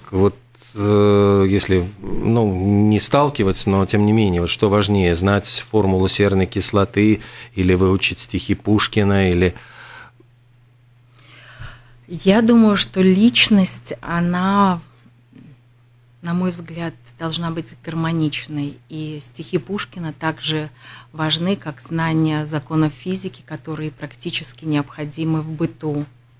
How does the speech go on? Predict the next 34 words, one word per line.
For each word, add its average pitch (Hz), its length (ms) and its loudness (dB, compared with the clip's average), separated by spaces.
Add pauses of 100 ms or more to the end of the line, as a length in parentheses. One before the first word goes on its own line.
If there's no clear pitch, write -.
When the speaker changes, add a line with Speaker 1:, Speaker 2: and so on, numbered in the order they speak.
(100)
Speaker 2:
тем 151 160 0
же 151 160 0
детям 151 640 -8
и 151 100 -12
в 151 60 -14
будущем, 151 480 -8
когда 147 220 -10
они 151 140 2
станут 147 380 -6
родителями. 147 720 -10 (680)
Но 196 680 4
все - 180 -2
равно 208 420 4
приоритет 175 880 0 (300)
выберут 175 680 0
ребята, 180 500 -2
когда 156 480 -6
они 160 420 -4
будут 160 340 -12
поступать - 640 -14
и 165 40 -14
выбирать 156 500 -12
уже 160 180 -4
то - 260 -10
образование 151 680 -10
в 156 60 -20
высшем 156 300 -4
учебном 151 380 -8
заведении, 151 520 -8
которое 156 500 -12
ближе 156 420 -6
им 151 260 -12
по 151 120 -12
духу. 185 440 -8